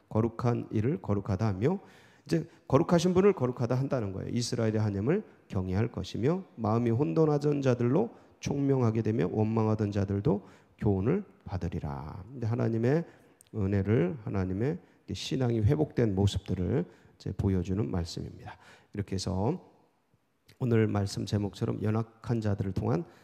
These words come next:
이제 구원의 역사가 일어날 것이다 하는 것이죠. 그리고 실제적으로 이 이스라엘 역사 속에서 하나님께서 이 이스라엘 자체가 고대 중근동에서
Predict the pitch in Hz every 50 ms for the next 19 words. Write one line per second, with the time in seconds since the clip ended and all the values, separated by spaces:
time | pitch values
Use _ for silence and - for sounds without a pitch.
0 | _ - - 113 - - 113 107 107 104 104 107 101 90 87 87 - - - 92
1 | 90 92 - 82 165 - - - - _ _ - - 92 92 87 85 80 90 -
2 | - 95 - - - - - - - - - - - _ - - 104 98 92 -
3 | 92 - - - 98 98 - - - - - - - - - - 135 156 175 156
4 | - 160 165 - 175 156 139 127 113 113 123 139 127 104 95 - - - - 117
5 | 117 117 113 - - 131 123 123 120 107 101 101 - - 113 107 - - 107 98
6 | 95 87 92 101 92 98 123 160 180 - - - - - - - _ - 113 120
7 | 120 120 117 107 - 104 98 - 117 110 104 101 95 98 - - _ _ _ _
8 | _ - - 113 110 110 120 135 135 - 160 160 160 151 147 147 147 139 - -
9 | - 110 - _ - - - - 151 143 131 156 165 185 208 208 196 - - -
10 | _ _ _ _ _ _ - - 127 127 135 151 147 139 - - 147 147 147 127
11 | 131 131 127 131 131 127 127 120 131 139